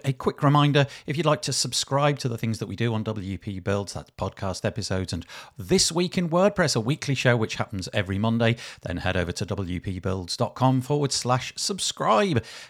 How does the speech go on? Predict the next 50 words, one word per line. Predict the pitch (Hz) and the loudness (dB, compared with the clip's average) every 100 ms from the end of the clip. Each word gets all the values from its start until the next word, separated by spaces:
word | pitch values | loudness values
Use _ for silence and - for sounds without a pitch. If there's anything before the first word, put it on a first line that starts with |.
| - | -14
and | 73 - | -12 -6
fill | 85 | -4
out | 87 87 | -4 -4
the | |
form | - 95 95 95 | -6 -4 -2 -2
there, | 92 95 | -2 -2
and | 104 110 | -4 -2
we | 131 | -2
will | 165 175 | -2 -4
keep | - - | -6 -4
you | 160 | -2
updated | 165 - 143 - 104 87 | -2 0 -2 0 -4 -2
when | 92 95 | -6 -4
we | 90 | -6
produce | 82 92 85 98 - | -6 -8 -6 -6 -6
new | 90 98 110 | -4 -2 -2
content. | 123 139 143 - 110 - - - - - | -2 -2 0 2 0 -2 -16 -20 -20 -8
Speaking | - 220 226 156 | -2 0 2 0
of | - | 2
W | 101 95 92 90 | -2 -2 -2 -4
P | - - 98 | -4 -6 -6
Builds | 85 - 110 107 92 | -6 -2 -2 -2 -6
This | 107 143 - | 0 0 0
Week | 143 135 | -2 0
in | 127 | 2
WordPress | 131 160 - 160 | 2 0 0 -4
show, | - 165 170 - - | 0 0 0 -4 -10
join | - 180 | 0 2
us | 180 180 | 4 2
every | 160 | 2
Monday, | 165 165 160 | 2 2 0
two | 156 - 156 | 0 -2 -2
P | 120 | -2
M | 104 92 | -2 0
U | 90 85 | -4 -4
K | - 78 | -8 -8
time, | - 71 76 - | -8 -10 -12 -10
W | 95 85 78 | -8 -6 -8
P | - 78 | -8 -8
builds | 76 71 - | -8 -8 -8
dot | 85 - | -8 0
com | 127 123 - - _ _ _ | 2 2 -2 -20 _ _ _
forward | - 165 | -6 -4
slash | - 170 - | 0 0 2
live. | 165 214 147 | 6 6 4
Good | 131 123 | 0 0
to | 123 | 0
see | - 123 | 0 -2
you | 110 104 | -2 -4
there. | 82 80 - | -4 -8 -10